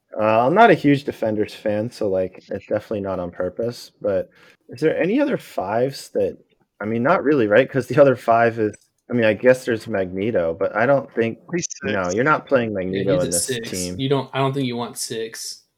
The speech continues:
Speaker 1: Yeah. Nah, I think that's it. modok,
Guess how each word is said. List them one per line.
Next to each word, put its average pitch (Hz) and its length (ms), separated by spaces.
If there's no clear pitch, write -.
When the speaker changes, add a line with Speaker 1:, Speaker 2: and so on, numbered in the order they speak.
Speaker 1:
Yeah. 85 380
Nah, 131 420
I 139 120
think 160 200
that's 143 200
it. 117 200
modok, 180 560